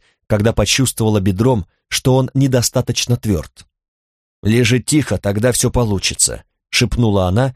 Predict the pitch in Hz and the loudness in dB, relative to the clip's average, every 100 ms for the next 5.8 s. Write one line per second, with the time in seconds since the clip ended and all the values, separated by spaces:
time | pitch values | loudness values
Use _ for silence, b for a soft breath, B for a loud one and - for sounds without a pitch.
0 | b - 139 120 127 131 123 131 131 127 | b -2 0 2 2 2 0 0 0 0
1 | 117 104 98 107 101 67 - _ _ _ | 0 0 0 0 0 -2 -8 _ _ _
2 | _ _ _ - 123 - 117 123 117 120 | _ _ _ 0 0 2 2 2 2 2
3 | 120 120 131 - 95 - 55 - _ - | 2 2 0 0 -4 -4 -8 -16 _ -2
4 | 135 127 127 123 131 123 135 123 131 120 | 2 2 0 -2 -2 0 0 0 0 0
5 | - 127 131 127 - 64 62 | 0 -2 -2 -2 -8 -8 -8